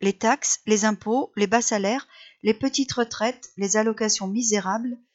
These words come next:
les prix qui ne cessent d'augmenter dans tous les domaines, tout y passe. L'immense majorité de la population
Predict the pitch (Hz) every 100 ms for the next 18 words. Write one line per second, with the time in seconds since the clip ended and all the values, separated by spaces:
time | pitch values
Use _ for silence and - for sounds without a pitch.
0 | _ _ _ 202 214 - 294 247 208 202
1 | 269 262 226 226 226 214 269 190 - 262
2 | 240 202 180 160 151 - _ - 294 233
3 | - 165 151 - - _ _ _ _ _
4 | _ _ _ 202 208 202 - 233 247 254
5 | 240 247 233 202 180 214 - 214 196 -
6 | 214 277